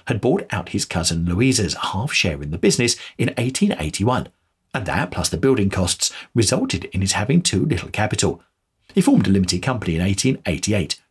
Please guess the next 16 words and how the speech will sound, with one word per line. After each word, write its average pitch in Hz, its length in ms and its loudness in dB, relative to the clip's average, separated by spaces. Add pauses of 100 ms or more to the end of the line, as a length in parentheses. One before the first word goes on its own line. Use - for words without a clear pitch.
(100)
to - 120 -2
attract 90 340 -2
fresh - 280 -2
capital, - 460 -2 (240)
but - 100 -2
it 117 40 2
had 196 140 0
to - 60 -2
be 165 100 2
dissolved 98 420 0
after 80 220 -4
disagreements 90 640 0
between 92 360 -4
the 160 60 2
family 73 320 -4
shareholders. - 640 0